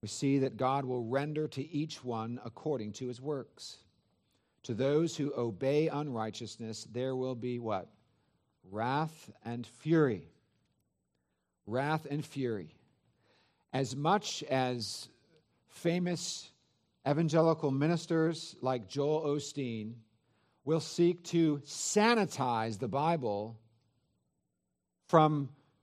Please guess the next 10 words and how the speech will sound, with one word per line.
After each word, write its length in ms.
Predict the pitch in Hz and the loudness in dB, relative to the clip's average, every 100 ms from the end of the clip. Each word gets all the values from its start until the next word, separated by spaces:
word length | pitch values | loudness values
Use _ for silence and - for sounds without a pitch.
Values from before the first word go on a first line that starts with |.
| _ _ | _ _
the 80 | 147 | -4
truth 520 | - - 214 208 - | -2 4 6 6 4
about 320 | 147 135 127 | 4 2 4
God's 320 | 143 143 139 | 2 2 0
holiness 840 | - - 170 175 156 113 95 - 113 | -6 -2 0 2 0 -2 -6 -10 -10
and 180 | 117 120 | -6 -6
justice, 600 | 104 135 139 - 110 - | -2 -4 -4 -6 -6 -4
it 140 | 151 127 | -6 -6
still 400 | - 180 180 170 | -4 0 0 0
remains. 920 | 147 135 135 127 101 82 - - - | 0 -2 -2 -4 -6 -10 -18 -20 -20